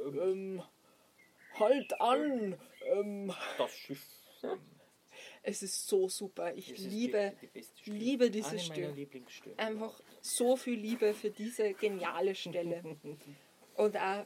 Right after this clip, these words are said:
Speaker 2: welch sprachliche,
Speaker 1: Hm.
Speaker 2: welch Gewicht da im
Speaker 1: Da
Speaker 2: Eder
Speaker 1: ist echt
Speaker 2: steckt.
Speaker 1: der,
Speaker 2: Also
Speaker 1: äh,
Speaker 2: das ist
Speaker 1: Schauspieler, ein
Speaker 2: absolut.
Speaker 1: Dramatiker an ihm verloren gegangen.
Speaker 2: Absolut. Da merkt man, der Gustl Bayerhammer,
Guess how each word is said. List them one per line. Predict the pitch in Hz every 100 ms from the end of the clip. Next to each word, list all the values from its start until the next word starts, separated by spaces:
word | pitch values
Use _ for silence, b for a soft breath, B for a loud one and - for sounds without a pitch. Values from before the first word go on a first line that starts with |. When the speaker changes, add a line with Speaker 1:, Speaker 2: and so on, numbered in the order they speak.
| -
Speaker 2:
welch | 190 185 190 -
sprachliche, | - 170 170 185 247 214 196 196 185 190 - - - -
Speaker 1:
Hm. | 139 - - - 175
Speaker 2:
welch | 196 180 -
Gewicht | 202 185 247 - - -
da | 185
im | 175
Speaker 1:
Da | 185 175
Speaker 2:
Eder | -
Speaker 1:
ist | 170 131
echt |
Speaker 2:
steckt. | 170 170
Speaker 1:
der, | 147 147
Speaker 2:
Also | 180 185
Speaker 1:
äh, |
Speaker 2:
das | 190 -
ist |
Speaker 1:
Schauspieler, | 143 139 - - 139 131 - _ _ - - -
ein | 151
Speaker 2:
absolut. | - 196
Speaker 1:
Dramatiker | - 135 147 - 139 - 117
an | 113
ihm | 117 110
verloren | - 120 120 123 120
gegangen. | 196
Speaker 2:
Absolut. | 208 - 214 190 -
Da | 196
merkt | 208 190 - -
man, | 214
der |
Gustl | 196 233 - 208
Bayerhammer, | - 170 190 185 185 180 185 190